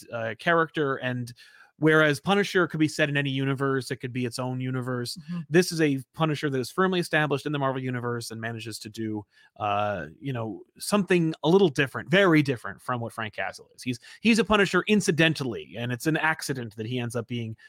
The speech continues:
Speaker 1: nicknamed the Punisher. And,
Speaker 2: Okay.
Speaker 1: uh, it, you know, his, his, his, his war slash mission is very unique to himself,
Speaker 2: Mm-hmm, mm-hmm.
Speaker 1: uh, though it also, like,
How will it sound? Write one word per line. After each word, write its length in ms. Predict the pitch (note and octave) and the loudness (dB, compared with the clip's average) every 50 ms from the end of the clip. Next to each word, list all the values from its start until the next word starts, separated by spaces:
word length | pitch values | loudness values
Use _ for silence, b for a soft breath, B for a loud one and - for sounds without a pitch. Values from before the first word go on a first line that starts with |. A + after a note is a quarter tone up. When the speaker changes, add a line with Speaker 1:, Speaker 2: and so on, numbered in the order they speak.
| b b - | b b 0
Speaker 1:
nicknamed 480 | D#3 D#3+ D3+ - C#3 C3+ B2 A#2+ A#2 | 0 0 0 0 -2 -2 -2 -2 -4
the 100 | A#2 A#2 | -8 -6
Punisher. 520 | - - A#2 A2 G2+ - - F#2+ D#2 D2+ - | -4 -4 -4 -4 -4 -6 -6 -6 -6 -8 -8
And, 120 | F3 F3+ | -6 -4
Speaker 2:
Okay. 180 | F#3 F3 E3 F3+ | -4 -2 0 -2
Speaker 1:
uh, 180 | E3 D#3 A2 G2 | -2 -2 -2 -4
it, 180 | - A#2 - - | -6 -8 -10 -8
you 120 | - C#3 C3 | -8 -6 -4
know, 140 | B2 A#2+ A#2 B B B B | -4 -6 -8 B B B B
his, 280 | _ - E3+ E3+ C#3 b b b b b b b b _ _ _ _ _ _ - | _ 2 2 2 2 b b b b b b b b _ _ _ _ _ _ -20
his, 840 | - - - F2+ F#2+ G2 C#3 B2 - - - E2+ - B2 C#3 D#3 C#3+ B2+ | -20 -20 -18 -16 -16 -16 -14 -12 -12 -12 -12 -14 -8 -2 0 0 0 0
his, 320 | C3 C3 C#3+ C3+ A#2 A2+ | 0 0 0 0 0 -2
his 300 | F2 C3+ C3+ A#2+ A2+ A2 A2 _ _ _ - | -2 -2 -2 -2 -4 -6 -12 _ _ _ -10
war 880 | - C3+ C3 E3 G3+ A3+ A3+ A3+ A#3+ A#3 A3+ A3+ A3+ A3+ A3+ A3+ A3 G#3+ - | -4 4 6 8 10 10 10 10 8 8 8 8 8 6 6 4 2 0 -4
slash 680 | - - D#3 D#3+ E3+ E3+ E3 D#3+ D#3+ C#3+ - - - | -6 -2 2 4 4 6 6 4 4 2 -2 -4 -4
mission 580 | C#3+ C#3 D3 E3 D#3+ - - F3 E3 D#3+ D#3+ D#3+ | 0 2 2 2 2 2 0 0 0 2 0 0
is 460 | D#3+ - D3 D3 D3 C#3+ C#3 C3 B2+ | 0 0 2 2 2 2 2 0 -2
very 320 | B2 A#2+ D3 D#3+ E3 D#3+ D#3 | 0 2 2 4 4 2 2
unique 360 | C#3+ C#3+ C#3+ D3 C#3+ C3+ - | 2 0 0 0 0 -2 -4
to 120 | - C#3+ A#2 | -6 -8 -8
himself, 580 | G#2 G#2 G2+ - - - F#3 A3+ B3 B3+ - - | -8 -8 -10 -8 -2 2 2 2 2 2 -2 -2
Speaker 2:
Mm-hmm, 160 | A3+ G#3+ G3 | -2 -2 -2
mm-hmm. 360 | G3 G3 G3+ G3+ G3+ F#3+ F3+ F3 | -2 -4 -6 -10 -8 -6 -4 0
Speaker 1:
uh, 260 | - C#3 C#3 C3+ - - | 2 2 2 2 0 0
though 280 | C3+ D3+ D#3 D#3 D#3 D#3 | 2 4 6 6 6 6
it 60 | D3 | 6
also, 480 | C#3 C#3 C#3 - - D3+ C#3 C3+ C3 | 4 2 0 0 0 0 2 2 0
like, 320 | B2+ - - B2+ B2 A2+ | 0 -2 -2 -4 -4 -6